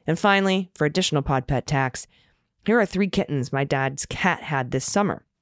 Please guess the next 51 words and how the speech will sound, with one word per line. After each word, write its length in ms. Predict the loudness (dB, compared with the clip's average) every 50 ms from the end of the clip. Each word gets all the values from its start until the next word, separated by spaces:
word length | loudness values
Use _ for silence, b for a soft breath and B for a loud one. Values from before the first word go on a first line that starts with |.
| _ _ _ _ _ _ _ _ _ _ _ _ -14 -4 0
Rosa, 460 | 2 4 4 4 4 2 2 2 0
Kitch, 420 | -2 -2 0 0 0 0 -2 -4 -2
and 140 | -2 -2
Voldemort 540 | 2 2 2 2 2 2 0 0 -2 -2 -4 B B B B B B B B B 0
are 140 | 4 6 6
all 120 | 6 6
looking 260 | 4 2 2 0 0
for 140 | 2 2 2
homes 320 | 2 4 2 2 2 0
in 80 | -2 -2
western 320 | -2 -2 -2 -2 -4 -4
Colorado, 540 | -2 0 0 0 0 0 0 0 -2 -2 -4
Grand 300 | 0 0 2 2 2 2
Junction 440 | 2 0 0 0 -2 -6 -4 -4 -4
to 80 | -4 -4
Glenwood 460 | -2 -2 -2 -2 -2 -2 -2 -2 -2 -2
area. 400 | -2 -4 -2 -2 0 0 0 -2 b b b b b b b b b b
I 120 | 2 4
know 220 | 4 6 6 6
that 160 | 4 4 2 4
Boebert, 360 | 2 4 4 4 4 2 2
I 80 | 2 2
know 160 | 2 4 4
that's 180 | 4 2 0 0
Boebert 460 | 0 2 2 2 4 2 0 0 0
country, 380 | -2 0 0 0 2 2 2
but 220 | 4 4 2 0 b b b b b b b b b
I 100 | 2 4
also 260 | 4 4 4 4 2
know 160 | 4 4 4 4
the 100 | 4 2
Leguminati 640 | 2 2 2 2 2 4 2 2 2 2 2 2
are 120 | 0 0 0
everywhere. 640 | 0 -2 0 0 -2 0 0 0 -2 -2 -2 -2 -2
So 360 | -4 0 2 2 4 4 4
if 100 | 2 0
someone 380 | 0 0 2 2 4 4 2 2
is 100 | 2 2
in 100 | 2 2
that 180 | 4 4 4
area 340 | 4 4 4 4 2 2 2
listening 400 | 2 0 0 0 -2 -2 0 0
and 120 | 0 0 0
wants 160 | 0 0 -2
a 60 | -2
super 280 | -2 -2 -2 -2 0 -2
snuggly, 380 | 0 2 2 2 2 2 2
well-socialized, 840 | 2 4 2 2 2 2 0 0 0 0 0 2 2 0 0 -2 0
beautiful 320 | 0 0 0 0 -2 -2
gray 240 | 0 0 0 0 0
kitty, 380 | -2 -2 0 0 0 -2 -4